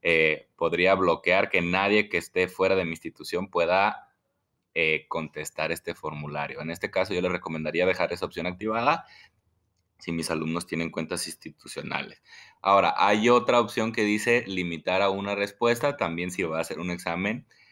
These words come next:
les recomiendo dejar activada esa opción. Ahora, ¿cómo transformamos este formulario en un examen? Entonces, nos vamos a cuestionarios y lo que tenemos que hacer es activar la opción convertir,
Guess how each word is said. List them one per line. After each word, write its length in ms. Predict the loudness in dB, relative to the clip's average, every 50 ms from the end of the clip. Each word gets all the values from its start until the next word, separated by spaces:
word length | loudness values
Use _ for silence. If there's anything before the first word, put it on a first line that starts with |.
| _ _ _ -4
les 240 | 0 2 2 2
recomiendo 540 | 2 0 -2 -2 -4 -6 -6 -6 -6 -4 -4
dejar 300 | -6 -6 -6 -4 -4 -4
activada 420 | -4 -6 _ -12 -12 -12 -12 -12 -12
esa 140 | -12 -12
opción. 340 | -14 -14 -16 -20 -20 -20 -20 _ _ _ _ _ _ 2
Ahora, 460 | 4 6 6 6 6 4 0 -2 0
¿cómo 260 | 2 2 4 4 2
transformamos 680 | 2 0 0 0 0 0 0 0 -2 -2 -2 -2 -4
este 200 | -6 -8 -10 -10
formulario 400 | -10 -8 -6 -6 -6 -6 -6 -6
en 60 | -6
un 100 | -4 -4
examen? 400 | -4 -2 -2 -2 -2 0 -2 -4
Entonces, 580 | -4 -2 -2 -2 -2 0 0 -2 -2 -2 -4 -10 _ _ _ _ _ _ _ _ _ _ _ -6
nos 240 | -4 -2 -2 0 2
vamos 400 | 2 4 4 4 4 2 2 2
a 240 | 0 0 0 0 2
cuestionarios 920 | 4 6 6 6 4 2 0 2 2 2 4 4 4 4 4 2 2 0 -2
y 80 | -4
lo 160 | -2 -2 -2 -4
que 120 | -6 -8
tenemos 460 | -8 -8 -8 -6 -4 -4 -4 -6 -6
que 140 | -4 -4 -4
hacer 380 | 0 2 4 6 6 6 4 2
es 380 | 4 4 4 4 2 0 -4 _ -6
activar 600 | -4 -4 -6 -6 -8 -6 -4 -2 -2 -2 0 0
la 160 | 0 0 0
opción 480 | 0 -2 -4 -6 -4 -2 -2 -4 -4 -8
convertir, 760 | -10 -10 -8 -6 -6 -8 -8 -8 _ -2 0 0 0 -2 -4